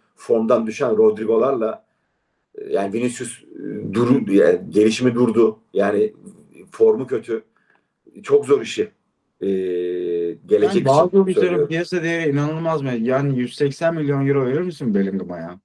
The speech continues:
Speaker 1: Ya sen o değil de bir Wirtz'i nasıl kaptırırsın Liverpool'a ya? Real Madrid, sen Florian Wirtz'i nasıl kaptırırsın Liverpool'a? Sen de alman lazım. Yani Arda Güler mi oynayacak abi?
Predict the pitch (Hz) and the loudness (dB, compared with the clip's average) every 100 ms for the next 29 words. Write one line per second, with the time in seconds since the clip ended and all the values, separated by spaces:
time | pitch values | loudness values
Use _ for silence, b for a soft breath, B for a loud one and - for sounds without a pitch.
0 | - 107 - 143 120 151 147 104 110 98 | 0 0 0 -2 -2 0 0 -2 -4 -10
1 | 120 139 151 143 143 151 - 107 107 113 | -6 -6 -2 -2 0 -4 -2 -4 -4 -4
2 | 101 98 90 - 95 85 82 - _ _ | -6 -6 -8 -8 -4 -2 -4 -10 _ _
3 | _ _ _ - 113 120 139 156 107 - | _ _ _ -2 2 2 2 -2 -4 -10
4 | _ - - 151 139 - 156 147 123 107 | _ -20 -6 -6 -6 -2 0 2 -2 -4
5 | 143 - 120 165 - 160 - 123 120 113 | -10 -6 -6 -6 -4 -4 -4 -12 -10 -10
6 | 110 107 101 - 101 90 b b - 165 | -8 -6 -8 -6 -6 -8 b b -2 0
7 | 190 170 160 143 131 107 104 85 _ _ | 2 0 0 0 -2 -6 -8 -16 _ _
8 | _ - 113 123 117 139 156 170 185 190 | _ -6 -6 -4 -4 -2 -2 0 0 0
9 | 175 127 117 143 143 123 | -2 -2 -2 -2 -2 -4